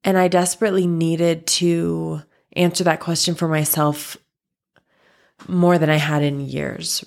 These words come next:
right? I, I don't need to know you personally to know that the last three years haven't been easy on you.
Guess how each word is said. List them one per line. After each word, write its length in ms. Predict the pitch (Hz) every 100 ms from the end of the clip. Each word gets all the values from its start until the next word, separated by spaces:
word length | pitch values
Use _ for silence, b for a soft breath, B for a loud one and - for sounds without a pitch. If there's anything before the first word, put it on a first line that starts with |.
| - -
right? 420 | 151 147 156 - -
I, 460 | 147 151 151 151 143 _ _ _ _ -
I 140 | 160
don't 180 | 160 160
need 80 | 160
to 100 | 156
know 120 | 156
you 140 | 151
personally 520 | 151 156 147 - 67 -
to 160 | 82
know 100 | 78
that 400 | 76 85 - - B B B B -
the 160 | 175
last 540 | 165 156 156 - - -
three 280 | 175 165 156
years 760 | 147 147 147 151 160 - - _ _ _ _ _ _ _ _ _ _ _ _ 170
haven't 340 | 160 147 151
been 160 | 156 147
easy 280 | 151 160
on 180 | 156 165
you. 300 | 165 175 185